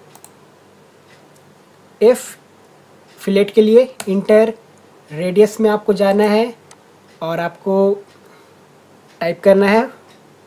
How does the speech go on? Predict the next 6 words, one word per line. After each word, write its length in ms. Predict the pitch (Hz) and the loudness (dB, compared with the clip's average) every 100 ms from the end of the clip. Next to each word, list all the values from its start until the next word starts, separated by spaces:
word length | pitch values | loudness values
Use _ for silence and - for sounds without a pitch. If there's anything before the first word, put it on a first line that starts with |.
| - | -4
टेन, 300 | 185 247 277 - _ - _ _ _ - _ _ _ _ _ | 0 0 -2 -14 _ -20 _ _ _ -20 _ _ _ _ _
Enter। 460 | 208 208 196 160 143 - _ - - - - _ _ _ _ - | 2 2 2 -4 -6 -18 _ -20 -20 -20 -20 _ _ _ _ -18
First 320 | - 208 208 | -4 -4 -2
click 260 | 233 233 226 | 2 2 2
आपको 420 | 214 - 214 214 | -2 0 2 4
इस 260 | 233 - | 2 -2